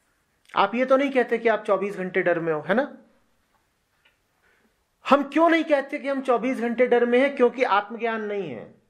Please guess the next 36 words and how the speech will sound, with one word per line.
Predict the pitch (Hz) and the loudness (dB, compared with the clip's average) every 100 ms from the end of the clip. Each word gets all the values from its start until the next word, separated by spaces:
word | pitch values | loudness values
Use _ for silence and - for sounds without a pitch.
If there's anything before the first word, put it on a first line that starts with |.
| _ | _
हम | 185 220 | -2 -2
स्वयं | 226 208 208 262 262 | 0 2 4 4 2
से | 226 214 | 0 0
ही | 262 | 0
संपर्क | 233 202 202 226 220 | 0 0 0 0 -2
में | 214 | -8
नहीं | 180 165 123 | -8 -10 -12
हैं, | 95 - _ _ _ - _ - _ - | -14 -20 _ _ _ -20 _ -20 _ -4
हमें | 175 233 | 2 2
अपने | 226 233 | 2 -2
ही | 269 | -2
मन | 262 254 | 0 0
का | 262 | -2
कुछ | 254 - | -2 -4
पता | 226 220 | -2 0
नहीं। | 175 113 - _ _ _ _ - _ _ _ - - - | -2 -8 -14 _ _ _ _ -20 _ _ _ -20 -20 0
तो | - | 0
हम | 214 240 | 2 4
जब | 262 294 - | 4 2 0
डरे | 208 269 | 0 0
भी | 302 302 | 0 2
होते | 254 247 214 | 2 0 0
हैं, | 196 247 | 0 0
तो | 254 | 0
हमें | 226 247 | 0 0
ये | 254 | 0
भ्रम | 196 202 226 | 0 0 2
हो | 220 | 4
जाता | 208 190 208 | 4 4 2
है | 226 | 2
कि | 226 233 | -2 0
ये | 240 | 2
डर | 170 226 226 | 4 2 2
थोड़े | 226 240 | 2 2
ही | 262 180 | 2 0
है। | 101 - | -4 -10